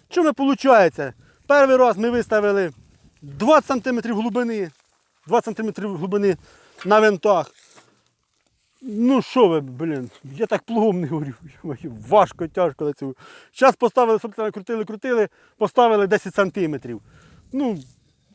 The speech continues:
є тут де показати, в принципі, без всяких питань.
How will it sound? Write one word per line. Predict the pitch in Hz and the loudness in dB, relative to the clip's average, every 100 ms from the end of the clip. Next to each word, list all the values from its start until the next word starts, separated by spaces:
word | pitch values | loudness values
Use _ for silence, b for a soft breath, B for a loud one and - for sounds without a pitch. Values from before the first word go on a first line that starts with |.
| - | -4
є | 175 | 0
тут | 208 175 | 2 2
де | 208 | -2
показати, | - 208 220 262 220 196 - _ | 0 0 4 2 2 -4 -6 _
в | - | -6
принципі, | 220 202 175 185 156 _ b b b b b b _ _ - | -4 -4 -8 -10 -10 _ b b b b b b _ _ -4
без | 196 | -2
всяких | 220 - 208 | 0 -2 -2
питань. | 226 - 277 240 | 0 4 4 4